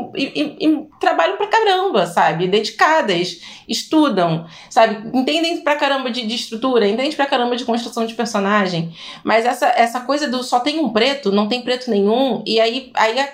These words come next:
aí é o que até que você tava falando antes, Pedro, do como é cruel, sabe? De colocar as pessoas nesse lugar do pe-, do, do preto único.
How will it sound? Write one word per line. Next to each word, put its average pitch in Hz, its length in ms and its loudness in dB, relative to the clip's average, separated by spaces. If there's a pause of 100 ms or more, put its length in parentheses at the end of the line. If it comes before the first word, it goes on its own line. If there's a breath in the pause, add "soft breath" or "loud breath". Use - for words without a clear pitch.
(100)
aí 214 300 -2
é 208 140 2
o 214 40 -10
que 240 100 -4
até 240 220 -2
que 247 60 -10
você - 60 -18
tava 269 160 -2
falando 254 420 -4 (240 loud breath)
antes, 247 360 0
Pedro, 208 200 2
do 220 80 -2
como 262 180 2
é 294 40 2
cruel, 285 500 2
sabe? 190 300 -2
De 185 80 -2
colocar 214 320 2
as 226 80 -4
pessoas 233 360 -2
nesse 240 240 -4
lugar 247 300 0
do 240 80 -8
pe-, 247 260 -2
do, 208 220 0 (160)
do 233 200 -6
preto 269 340 -2
único. 269 680 -2